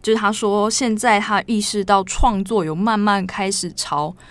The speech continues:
真实倾斜的危险，但是创作它其实毕竟还是创作，不是说，诶，我只能够拿我自己真实经历过的事情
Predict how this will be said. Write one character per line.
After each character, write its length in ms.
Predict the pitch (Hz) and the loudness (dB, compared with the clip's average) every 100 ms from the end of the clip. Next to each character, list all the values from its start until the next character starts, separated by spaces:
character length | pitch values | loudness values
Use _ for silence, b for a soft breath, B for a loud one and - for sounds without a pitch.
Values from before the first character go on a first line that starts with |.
| B B | B B
真 280 | - 254 277 | 2 4 4
实 260 | - 170 170 | 0 -2 -2
倾 340 | - 208 208 | -2 0 0
斜 240 | 214 143 | 0 -2
的 140 | 143 151 | -2 -2
危 220 | 147 151 | -2 -2
险， 260 | 185 - - B B B | -2 -2 -4 B B B
但 120 | - 262 | 0 2
是 80 | |
创 240 | 285 320 262 | 2 0 0
作 140 | 247 | 2
它 100 | 233 | 2
其 140 | 220 160 | 0 -4
实 100 | 175 | -8
毕 160 | 202 | -6
竟 240 | 185 185 - | -4 -4 -4
还 180 | - 160 | -6 -6
是 80 | 185 | -4
创 300 | - 214 - | 0 0 0
作， 200 | 160 147 - | -2 -4 -2
不 120 | 208 | -2
是 120 | 220 | 0
说， 320 | 233 220 208 220 b b b | 0 0 0 -2 b b b
诶， 100 | 202 | 4
我 140 | 208 | 6
只 160 | 202 175 | 4 -4
能 180 | 151 | -6
够 140 | 160 196 | -2 -2
拿 200 | 156 139 | 0 -2
我 120 | 139 | -4
自 160 | 135 180 | -6 -6
己 260 | - - - | -8 -12 -4
真 240 | - 202 | 2 2
实 220 | 208 - 151 | 2 -2 -2
经 220 | 175 175 | -4 -4
历 100 | 170 | -4
过 160 | 180 | -2
的 80 | 160 | -2
事 180 | 147 180 | -2 -2
情 240 | - - | -2 -8